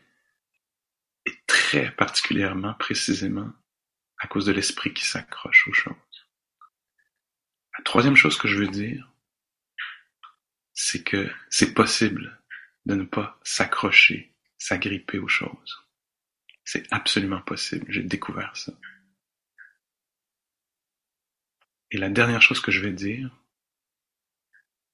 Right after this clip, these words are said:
c'est que par un comportement éthique, par la, le développement intérieur, la concentration, et par la sagesse,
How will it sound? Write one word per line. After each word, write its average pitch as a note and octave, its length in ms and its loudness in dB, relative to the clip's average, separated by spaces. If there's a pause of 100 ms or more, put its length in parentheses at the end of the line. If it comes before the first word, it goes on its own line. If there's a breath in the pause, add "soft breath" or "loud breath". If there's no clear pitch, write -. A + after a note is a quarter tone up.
(640 loud breath)
c'est - 460 -4 (600)
que G#2+ 100 -4
par - 600 -4
un - 80 -12
comportement A2 580 -2
éthique, - 680 -6 (1300)
par G2 160 -4
la, F#2 280 -6 (880 loud breath)
le F#2+ 80 -8
développement G2+ 500 0
intérieur, G2 800 -4
la - 80 -14
concentration, - 880 -6 (1300)
et - 60 -12
par - 180 -4
la F#2 100 -4
sagesse, G2 720 -2